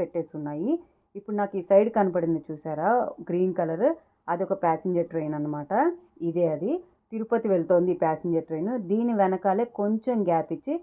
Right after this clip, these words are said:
ఇంకో ప్యాసింజర్ ట్రైన్ ఉంది. అదే ఇప్పుడు మేము ఎక్కబోయేటటువంటిది, అంటే తిరువన్నామలై వెళ్ళేటటువంటి ప్యాసింజర్ అన్నమాట. ఈ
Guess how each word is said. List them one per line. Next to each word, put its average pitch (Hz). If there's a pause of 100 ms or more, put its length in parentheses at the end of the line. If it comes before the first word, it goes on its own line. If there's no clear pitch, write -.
(340)
ఇంకో 214 (100)
ప్యాసింజర్ 175
ట్రైన్ 160
ఉంది. 156 (480)
అదే 170 (160)
ఇప్పుడు 220
మేము 202
ఎక్కబోయేటటువంటిది, 156 (100)
అంటే 160 (160)
తిరువన్నామలై 196 (560)
వెళ్ళేటటువంటి 160 (160)
ప్యాసింజర్ 156
అన్నమాట. 139 (1700)
ఈ 220